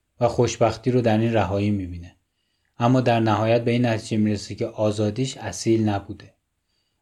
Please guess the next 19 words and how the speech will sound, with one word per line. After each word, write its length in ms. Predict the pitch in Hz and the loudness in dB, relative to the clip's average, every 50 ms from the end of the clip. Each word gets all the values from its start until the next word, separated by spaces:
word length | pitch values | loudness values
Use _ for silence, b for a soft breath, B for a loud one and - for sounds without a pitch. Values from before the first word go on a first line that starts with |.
| _ _ | _ _
و 120 | 120 117 117 | 2 4 4
راهی 340 | 113 123 135 139 139 139 139 | 4 4 4 2 2 0 0
که 140 | - 123 | 0 0
رفته 340 | 110 107 104 98 - - 123 | 2 2 0 -2 -2 -2 -2
اشتباه 600 | 113 104 - - - 107 98 101 98 92 90 - | -2 -2 -2 -4 -6 -6 -4 -4 -4 -6 -8 -12
بوده. 260 | - 87 - - - _ _ _ _ _ _ _ _ _ _ _ _ _ _ _ _ - | -16 -18 -18 -20 -20 _ _ _ _ _ _ _ _ _ _ _ _ _ _ _ _ 0
ممکنه 420 | 147 151 156 147 151 175 175 170 143 | 2 2 2 4 2 2 4 4 4
برای 240 | 127 120 117 113 | 4 4 4 4
مدت 420 | 113 113 113 110 110 113 113 - 117 | 4 2 2 2 2 2 2 2 -2
کوتاهی 540 | 113 - - 117 113 - 120 117 117 117 113 | -4 -2 -4 -2 2 2 2 4 4 2 2
تونسته 380 | - 110 110 107 104 - 113 | 0 0 -2 -2 0 0 0
باشه 240 | 107 107 104 - 110 | 0 0 0 2 2
مردم 440 | 110 107 107 107 104 104 110 110 107 | 2 2 2 2 2 2 0 2 2
رو 100 | 107 107 | 2 2
با 120 | 107 104 | 2 2
پوچی 400 | 104 - 113 107 - - 113 107 | 0 -2 -6 -6 -2 0 0 0
جهان 300 | 104 117 107 95 98 104 | 2 0 0 0 0 0
مواجه 460 | 104 104 101 101 101 95 90 104 95 | 0 0 0 0 -2 -2 -4 -6 -8
کنه، 380 | 87 87 - 98 92 92 92 | -8 -8 -10 -10 -10 -12 -14